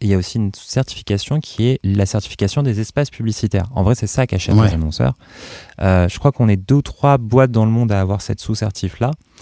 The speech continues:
Speaker 1: la plupart étant effectivement des hébergeurs régies, quoi, enfin des régies, euh, des monétiseurs surtout, quoi. Et celle-ci, elle est, bah, si le projet c'est de monétiser, autant l'avoir. Et après, j'ai envie de dire aussi, euh, intéressez-vous aux offres de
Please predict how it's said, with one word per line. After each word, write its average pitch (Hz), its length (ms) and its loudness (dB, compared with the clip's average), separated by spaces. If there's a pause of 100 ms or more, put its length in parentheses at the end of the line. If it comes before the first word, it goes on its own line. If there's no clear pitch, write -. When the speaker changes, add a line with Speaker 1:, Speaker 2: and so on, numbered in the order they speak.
(280)
Speaker 1:
la - 100 -2
plupart 107 380 2
étant 92 340 2
effectivement 95 400 -4
des 85 460 -4
hébergeurs 98 480 0 (160)
régies, 98 280 0
quoi, 135 260 0
enfin - 180 -4
des 85 340 0 (380)
régies, 101 420 0
euh, 82 400 -2 (140)
des 98 120 -2
monétiseurs 95 520 0
surtout, 143 260 -6
quoi. 151 160 -6 (680)
Et 113 140 4
celle-ci, 120 360 4
elle 147 120 8
est, - 240 2 (220)
bah, 98 260 4
si - 220 -2
le 131 60 -2 (180)
projet 131 320 2
c'est 143 140 0
de 117 60 2
monétiser, 113 680 0 (220)
autant 147 280 4
l'avoir. 123 360 2 (220)
Et 107 80 4
après, 107 300 2
j'ai 135 80 4
envie 98 180 4
de 95 60 -6
dire 101 180 0
aussi, 139 440 -2
euh, 92 380 0
intéressez-vous 101 720 -2
aux 98 220 -2
offres 104 340 -6
de 85 540 -6